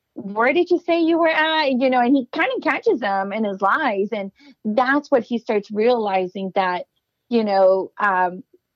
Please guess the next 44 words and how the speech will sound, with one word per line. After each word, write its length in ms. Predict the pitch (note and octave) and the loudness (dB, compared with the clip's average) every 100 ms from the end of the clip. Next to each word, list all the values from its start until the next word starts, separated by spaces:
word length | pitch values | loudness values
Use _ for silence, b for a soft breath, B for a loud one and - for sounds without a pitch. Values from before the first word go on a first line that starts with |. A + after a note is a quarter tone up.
| - | -18
Kreese 380 | - - B3 A#3 | -10 -2 0 0
is 120 | A3+ | -2
there 320 | G#3 F#3+ F#3 F#3 | 2 4 2 0
for 140 | G3 | 0
all 180 | - F#3 | 2 0
the 100 | F3 | -2
wrong 220 | F3 F3 | -8 -12
reasons 480 | F3 F3 F3+ F#3+ F#3 | -8 -8 -6 -8 -6
as 200 | F#3+ E3+ | -6 -2
well. 440 | G3 F#3 F3+ F3 F#3+ B B B _ - | 0 2 2 -2 -6 B B B _ 0
And 340 | A#3+ A3 A3+ - | 2 4 0 0
even 360 | C4+ C4 B3+ | 2 4 2
though 520 | A#3+ A#3 A3+ A3 G#3+ A3 _ _ _ _ _ _ | 4 4 4 2 0 -4 _ _ _ _ _ _
he 200 | - B3+ | -4 -2
doesn't 340 | B3 A#3 A#3 G#3+ | 0 0 -2 -4
think 220 | G#3+ G#3 | -6 -4
that 200 | G3 F3+ | -4 -4
Johnny's 420 | A3+ G3+ G3 F#3 | -8 -6 -6 -6
listening 480 | - A#3 B3+ G#3 F#3 F#3 | -4 -2 -2 -2 -4 -6
to 120 | G3+ | -6
him, 480 | G3 F4+ F3+ F3+ F#3 _ _ _ - F#3+ | -2 0 0 0 -4 _ _ _ -6 -2
Johnny's 600 | - A3 B3+ D4+ A#3+ - | 0 4 4 6 4 0
trying 240 | - G3+ | -4 2
to 240 | F#3+ F3+ - | 4 4 0
keep 220 | - B3+ - | 0 0 4
his 200 | E4 F4+ | 2 2
balance 520 | G#3+ D#3 - G3 - _ b b _ | 0 -2 -8 -20 -20 _ b b _
by 280 | G3+ A3 G#3+ | 0 2 2
saying, 500 | - A#3 G#3 G3+ G3 - | 0 -2 -2 -4 -6 -4
"I'm 120 | G#3+ | -2
giving 300 | A#3+ A3 A3 | 0 -2 -2
him 160 | A3 | -2
a 80 | G3+ | -4
second 320 | F#3+ F3 G3+ | -4 -4 -4
chance 320 | F#3+ G#3+ G3 F#3+ | -4 -2 -2 -2
because 260 | - G3 | -4 -2
I 120 | F#3+ | 0
know 140 | F#3+ F#3 | -2 -2
he's 260 | F#3+ F#3+ | -2 -4
going 280 | - F#3+ F#3 | -2 -2 -2
through 220 | F#3 F#3+ | 0 2
a 60 | F3+ | 2
tough 340 | - - F#3+ - | 0 0 0 0
time," 560 | - B3 A#3+ F#3+ F#3 | -4 0 2 2 0